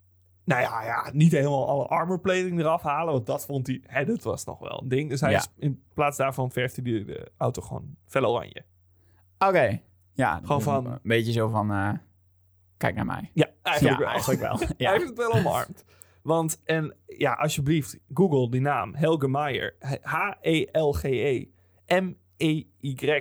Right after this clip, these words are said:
Speaker 1: E R.
Speaker 2: Oké, oké.
Speaker 1: Google die shit, want er zijn <laughs> fantastische foto's.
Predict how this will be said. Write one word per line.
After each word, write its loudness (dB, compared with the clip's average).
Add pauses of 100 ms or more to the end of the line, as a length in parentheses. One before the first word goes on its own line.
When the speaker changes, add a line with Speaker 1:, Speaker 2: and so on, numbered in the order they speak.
(160)
Speaker 1:
E 0 (200)
R. -4
Speaker 2:
Oké, 2
oké. 2
Speaker 1:
Google 4
die 0
shit, -10
want -4 (600)
er 4
zijn -2 (360)
<laughs> -20
fantastische 0
foto's. -4